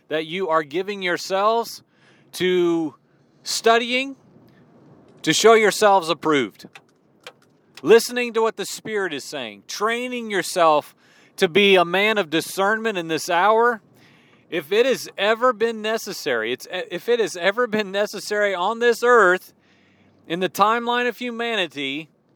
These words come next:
discernment is absolutely necessary in this hour. You won't gain discernment from watching news programs. You won't get discernment from reading magazines. You won't get discernment from adding your,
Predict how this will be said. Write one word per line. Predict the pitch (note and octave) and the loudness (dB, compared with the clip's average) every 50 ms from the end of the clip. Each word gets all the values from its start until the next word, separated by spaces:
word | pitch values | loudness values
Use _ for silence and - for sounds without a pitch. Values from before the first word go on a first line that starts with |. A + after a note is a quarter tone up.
| _ _ _ _ _ _ _ _ - | _ _ _ _ _ _ _ _ -2
discernment | B2+ E3+ G3 F3+ - - - A3 A#3 B3+ C4 B3 G3 D#3+ C#3+ C#3 C#3+ - _ _ _ _ _ _ _ _ | 4 4 4 4 4 2 4 4 4 6 4 2 0 -2 -2 -2 -2 -6 _ _ _ _ _ _ _ _
is | - E3+ F3 C#3+ - - - | -6 -6 -6 -6 -6 -4 -2
absolutely | F#3+ G#3+ A3+ A#3 G3 - - A3+ A3+ A3 G#3+ G#3 F#3+ F3+ F#3 F3+ | 0 0 0 0 -2 -6 -8 -6 -4 -2 -2 -2 -2 -4 -6 -8
necessary | F3+ F3 F3+ G3+ G#3 F#3+ - E3+ D#3 - - E3 D3+ C#3 C3+ C3 B2+ B2+ B2 B2 _ _ _ _ _ - | -6 -4 -2 -2 -2 -2 -2 -6 -8 -8 -6 -6 -4 -4 -4 -4 -6 -8 -10 -14 _ _ _ _ _ -6
in | D3+ D#3+ E3 D#3+ | -6 -4 -2 0
this | E3 E3 - - | 0 0 0 -2
hour. | D3+ D#3+ D#3+ D3+ C3 A2+ G2 F2 - _ _ _ _ _ _ _ _ _ _ _ _ _ _ _ _ - | -2 0 2 2 2 2 -2 -6 -12 _ _ _ _ _ _ _ _ _ _ _ _ _ _ _ _ -10
You | C3+ E3 | -8 -4
won't | E3+ F3+ G#3+ A#3+ A#3+ G3+ | 0 2 4 2 2 2
gain | G3 B3 B3 B3+ C4+ C4 | 2 2 4 4 2 -4
discernment | B3+ C4 - - C4+ C4 C4 B3+ B3+ B3 C4 C4 A3 _ | -6 -8 -2 0 2 2 2 2 -2 -4 -6 -8 -8 _
from | _ - B3 A#3+ A3+ | _ -2 -2 -2 0
watching | A#3 A#3 A#3+ A#3 - C4 C4 B3 A#3+ | 0 0 0 0 -2 -6 -10 -8 -4
news | A3+ A3+ A3+ A3+ G3+ | -4 -2 -2 -4 -6
programs. | - - G#3 G3 F#3 F3+ D#3 D#3 F3 F3 F3 F3+ F#3 E3 E3 | -6 -2 2 4 4 4 2 -2 -6 -6 -6 -6 -8 -10 -12
You | A3 | -10
won't | A3 G#3 A3+ A3+ A#3 G3 | -6 -4 -4 -4 -4 -6
get | A3 A#3 A3+ G3 G3+ | -4 -4 -4 -4 -4
discernment | A#3+ A#3+ - - - A#3 A#3 A3+ A3 G#3+ A3 A3+ A3 - | -8 -8 -6 -4 -2 -2 -2 -2 -4 -6 -8 -10 -10 -10
from | - A3+ A3 G#3+ | -10 -12 -8 -6
reading | A3 A3+ A3+ G#3+ A3+ A3 G#3+ | -4 -4 -4 -6 -8 -8 -6
magazines. | G3+ G3 F#3 F3+ E3+ E3 D#3+ C#3+ D3+ E3+ E3+ E3 E3 E3+ F3 - - _ _ _ _ _ _ _ | -4 -2 -2 -2 -4 -6 -8 -8 -8 -8 -8 -6 -8 -8 -10 -14 -18 _ _ _ _ _ _ _
You | - F#3+ A#3 | -12 -8 -4
won't | A3+ B3 B3 B3+ B3 G#3+ | -2 0 0 0 -2 -4
get | A3 B3 B3+ G#3 | -6 -6 -6 -6
discernment | G#3 C4 A#3+ - - A#3+ A#3 A#3 A#3 A3+ A3+ A#3 A3+ - | -6 -6 -6 -4 -2 -2 0 -2 -2 -4 -6 -10 -8 -6
from | - A#3+ A#3 A3 | -4 -4 -4 -2
adding | A3 G3+ G#3 G#3+ G#3+ A3 A3 G#3+ | -2 -2 -2 -4 -4 -6 -8 -8
your, | G#3+ G#3+ G#3+ G#3+ A3 A3 A3 G#3+ - | -4 -2 2 4 4 4 4 2 -2